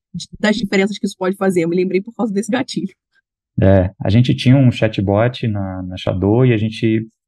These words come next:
Speaker 2: no início achava maravilhoso, né? Chatbot antes da chat G P T, né? Então, era um chatbot mecanizado, né? A gente dava algumas,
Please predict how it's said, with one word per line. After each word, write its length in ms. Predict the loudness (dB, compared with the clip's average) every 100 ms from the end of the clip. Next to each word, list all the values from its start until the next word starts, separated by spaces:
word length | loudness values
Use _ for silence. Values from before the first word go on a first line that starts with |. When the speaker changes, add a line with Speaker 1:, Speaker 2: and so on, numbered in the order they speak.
| -12 -6
Speaker 2:
no 100 | -2
início 280 | 0 0 0
achava 180 | 0
maravilhoso, 560 | 2 2 2 2 2 0
né? 140 | -4
Chatbot 580 | -2 -4 -2 -2 -2 -2
antes 180 | -4 -2
da 100 | -4
chat 220 | -2 -4
G 100 | -4
P 140 | -4 -4
T, 200 | -4 -6
né? 140 | -8
Então, 360 | -6 -4 -2 -4 -6 -20 -8
era 80 | -4
um 40 | -2
chatbot 720 | -2 0 0 2 2 4 2
mecanizado, 680 | 2 2 2 2 2 -2 -6
né? 80 | -10
A 20 |
gente 120 | -6
dava 160 | -4 -2
algumas, 320 | -2 -2